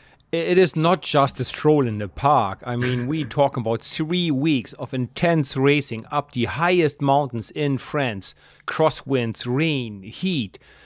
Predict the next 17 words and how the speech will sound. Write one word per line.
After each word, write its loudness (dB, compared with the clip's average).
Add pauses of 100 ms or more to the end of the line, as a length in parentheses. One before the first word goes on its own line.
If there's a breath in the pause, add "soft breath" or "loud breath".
(220 loud breath)
you 2
name 4
it, -4 (240 soft breath)
crashes. 2
Um, -2
it 0
is 2 (180)
really 4
an 2
exclusive 0
brotherhood 2
of -2
people -2
reaching -2
Paris, -4 (220)
right? 0
<laughs> -6